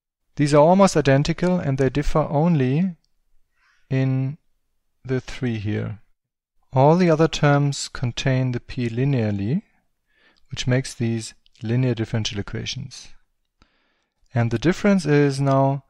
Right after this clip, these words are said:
between homogeneous and in-, inhomogeneous that the homogeneous differential equation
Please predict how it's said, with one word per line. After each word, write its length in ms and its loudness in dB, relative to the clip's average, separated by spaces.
between 320 -2
homogeneous 560 0
and 140 -6
in-, 260 0
inhomogeneous 840 0
that 180 -8
the 140 -4
homogeneous 840 0
differential 460 -4
equation 560 -6